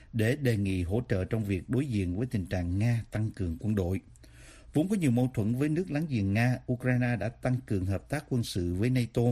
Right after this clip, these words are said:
Nhóm G bảy tuần trước cảnh báo Nga sẽ phải đối mặt với hậu quả to lớn và nặng nề nếu tấn công Ukraine. Nga sáp nhập bán đảo Crimea của Ukraine vào năm hai ngàn mười bốn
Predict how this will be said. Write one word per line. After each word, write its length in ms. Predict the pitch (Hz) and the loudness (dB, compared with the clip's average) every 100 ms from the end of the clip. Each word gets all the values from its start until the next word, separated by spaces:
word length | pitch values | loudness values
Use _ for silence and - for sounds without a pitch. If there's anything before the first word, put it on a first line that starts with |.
| 107 - - - - - - | 0 -8 -20 -20 -20 -20 -6
Nhóm 240 | 120 120 156 | 2 2 2
G 180 | 147 131 127 | 0 2 2
bảy 240 | 95 95 143 | 2 0 0
tuần 140 | 107 | -2
trước 260 | 90 139 160 | -2 -2 -2
cảnh 180 | 104 107 | -2 0
báo 120 | 120 | 0
Nga 400 | 156 135 135 135 | 0 0 2 2
sẽ 160 | - 101 | 0 -4
phải 160 | 104 | -2
đối 120 | 117 | -2
mặt 180 | 143 107 | -2 -2
với 120 | 117 | -2
hậu 180 | 120 95 - | -2 -2 -2
quả 140 | 95 - - | -4 -4 0
to 80 | 123 | 2
lớn 280 | 110 123 165 | 4 2 0
và 100 | 101 | -2
nặng 220 | 87 92 | 0 0
nề 220 | 95 87 87 | 0 0 -2
nếu 340 | 98 101 117 131 | 0 0 0 -2
tấn 160 | 117 | -6
công 220 | 127 95 92 | -4 -4 -4
Ukraine. 440 | - 95 95 98 - - - - - - - - - | -4 -2 0 -2 -4 -14 -20 -20 -18 -18 -18 -12 -2
Nga 240 | 143 151 | 0 2
sáp 180 | 135 185 | 0 0
nhập 140 | 127 - | 0 0
bán 160 | 143 | -2
đảo 180 | 127 107 - | 0 -2 0
Crimea 400 | 135 131 135 123 - | 0 4 4 2 0
của 120 | 98 | -2
Ukraine 600 | 120 120 131 123 123 120 | -2 -2 0 2 2 2
vào 100 | 101 | 0
năm 200 | 101 117 | 0 0
hai 120 | 123 | 0
ngàn 220 | 113 95 | -2 0
mười 140 | 92 92 | 0 0
bốn 340 | 101 110 208 | 2 2 0